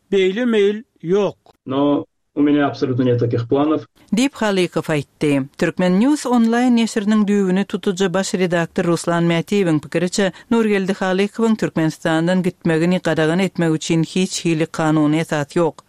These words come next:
Speaker 3: Migrasiýa baradaky kanunyň ýigirmi dördünji maddasynyň birinji böleginde Türkmenistanyň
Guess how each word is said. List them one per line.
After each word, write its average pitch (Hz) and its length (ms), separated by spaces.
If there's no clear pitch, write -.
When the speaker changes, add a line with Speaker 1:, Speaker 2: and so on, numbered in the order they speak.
Speaker 3:
Migrasiýa 226 540
baradaky 202 560
kanunyň 175 600
ýigirmi 160 260
dördünji 160 380
maddasynyň 180 600
birinji 160 400
böleginde 170 580
Türkmenistanyň 214 800